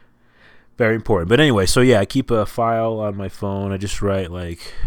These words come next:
um, kind of when I'm just, w-, you know, anywhere, in line at the grocery store,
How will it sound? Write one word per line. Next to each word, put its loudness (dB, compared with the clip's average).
um, -6
kind -6
of -4
when -6
I'm -6
just, -10
w-, -14
you -8
know, -8
anywhere, -8
in -12
line -4
at -12
the -6
grocery -4
store, -8